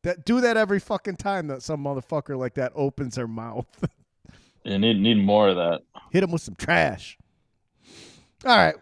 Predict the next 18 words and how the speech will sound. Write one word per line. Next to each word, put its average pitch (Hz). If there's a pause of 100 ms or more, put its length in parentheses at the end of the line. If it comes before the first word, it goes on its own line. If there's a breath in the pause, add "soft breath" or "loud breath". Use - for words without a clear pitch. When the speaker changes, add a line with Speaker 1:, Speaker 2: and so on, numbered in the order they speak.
(140)
Speaker 1:
I'm 233
glad, 208
I'm 208
glad 262
you're 165
doing 120
well. 85 (380)
I'm 117
glad 143
you're 107
doing 90
well. 98
We, 127
Speaker 2:
Yeah, 156
man. 135 (120)
Speaker 1:
we, 220
uh, 208
we'll, 247